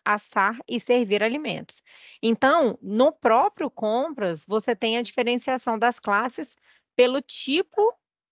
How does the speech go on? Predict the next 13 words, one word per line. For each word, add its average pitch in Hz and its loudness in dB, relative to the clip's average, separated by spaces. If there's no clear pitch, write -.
de 220 -4
item 269 -2
que 254 -8
você 269 -4
tá 254 0
comprando. 277 -4
Então, 214 -2
nesse 247 -2
caso 208 0
da 190 0
marmita, 180 -6
por 165 -4
exemplo, 220 0